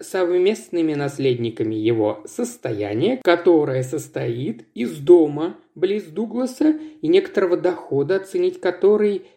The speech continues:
не представляется возможным ввиду его малости. Во вложенном конверте прилагалось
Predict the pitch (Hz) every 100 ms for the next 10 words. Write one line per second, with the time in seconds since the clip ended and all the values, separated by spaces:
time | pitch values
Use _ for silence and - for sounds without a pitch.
0 | - 170 170 - - 156 135 147 196 214
1 | 247 202 127 127 156 180 208 185 127 110
2 | 131 180 139 135 160 135 131 131 131 -
3 | 156 - _ _ _ _ - 156 175 170
4 | 226 208 202 190 185 165 131 127 127 -
5 | 165 - 131 113 131 208 214